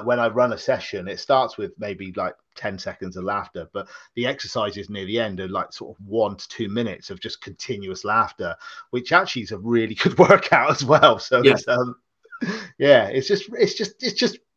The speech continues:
Speaker 1: yeah, brilliant. I mean, from the outside, people are looking, I get it. Some people are just going, like, "I, I don't wanna laugh. I don't feel like laughing." It's like, well,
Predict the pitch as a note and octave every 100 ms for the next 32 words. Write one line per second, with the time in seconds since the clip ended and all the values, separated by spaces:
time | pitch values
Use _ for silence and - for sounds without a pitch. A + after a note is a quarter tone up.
0 | _ _ - B3+ G3+ - - G3+ E3 B2
1 | D3+ F#3 F3 F3+ F#3 F#3+ F#3 F#3 F3+ F3
2 | E3 D3+ D#3+ D#3+ D#3+ D3+ D3 C#3+ E3 D#3
3 | D3 D#3 C#3+ C#3+ C#3+ B2 C#3+ C#3 C#3 C#3
4 | B2 D#3+ D3+ F#3 G3 G3 G#3 G#3+ D#3+ C3+
5 | A2 - F3+ F3+ G3 F#3 C#3 C3+ B2+ -
6 | A#2+ A#2 D3 E3 D#3 C#3+